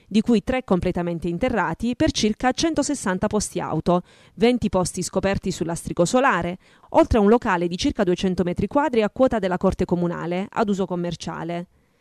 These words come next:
Per assicurare il perseguimento dell'equilibrio economico-finanziario degli investimenti del concessionario e per evitare qualsiasi onere a carico del bilancio comunale,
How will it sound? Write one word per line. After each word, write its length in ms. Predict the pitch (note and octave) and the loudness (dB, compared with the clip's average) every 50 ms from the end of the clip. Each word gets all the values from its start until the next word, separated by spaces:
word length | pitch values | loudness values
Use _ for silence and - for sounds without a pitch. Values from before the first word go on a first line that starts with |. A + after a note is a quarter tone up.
| _ _ _ _ - | _ _ _ _ 2
Per 120 | - C4 | 4 4
assicurare 500 | B3 A3+ - A#3 A3+ - A3+ A#3 G#3+ F#3+ | 4 4 2 2 4 4 4 4 4 2
il 60 | F#3 - | 0 0
perseguimento 600 | - F#3 - - G3 F3+ F#3+ G3 G#3 G3+ G3+ F#3+ | -2 -2 -2 0 2 4 4 4 2 0 0 0
dell'equilibrio 560 | F3 F3 F3 F3 - G3 G3 G#3+ E3 F#3+ F3+ | 0 0 -2 0 0 0 0 0 -2 -2 -2
economico-finanziario 880 | - F#3 F3 F3 E3+ E3+ - E3 - - E3+ E3+ F3 E3+ - F3+ F3 | -2 -2 -2 -2 -4 -4 -6 -6 -6 -6 -6 -6 -6 -4 -4 -2 -2
degli 160 | E3 E3+ E3+ E3+ | -2 -2 -4 -4
investimenti 520 | E3+ E3+ F3+ - - - G3 G3 G3 F3+ | -4 -4 -6 -6 -4 -4 -4 -2 -2 -4
del 180 | E3+ E3+ D#3+ - | -4 -6 -4 -2
concessionario 880 | - F3 E3+ - F3+ D#3+ - - G#3 F#3 F3 - F#3 F3 F3 E3+ F3 - _ _ _ | -2 -2 -2 -2 -4 -2 -2 0 0 0 -2 -2 -2 0 0 0 0 -2 _ _ _
e 120 | - A#3+ - | -2 0 0
per 100 | - E4 | 2 0
evitare 420 | D#4 D#4+ - C4 G3 F3+ F3 F3+ | 0 0 0 0 0 -2 -2 0
qualsiasi 540 | - - G#3+ A3 - - E4+ D#4 - - A#3 | 0 0 0 0 -2 -4 -6 -4 0 2 2
onere 320 | G3 F3+ F3 E3+ E3+ F3 | 2 2 2 -2 -4 -6
a 40 | E3 | -8
carico 300 | - - F3 F3 - F3 | -6 -6 -4 -2 0 0
del 140 | E3+ E3+ D#3+ | 0 0 0
bilancio 340 | D#3+ E3+ E3+ F3 D#3+ - E3+ | -2 -2 -2 -2 -2 -2 -2
comunale, 580 | - F#3+ G#3+ B3+ A#3+ F#3 - - E3+ G3+ G#3 | -2 -2 -2 -2 -2 -4 -4 -4 -4 -4 -4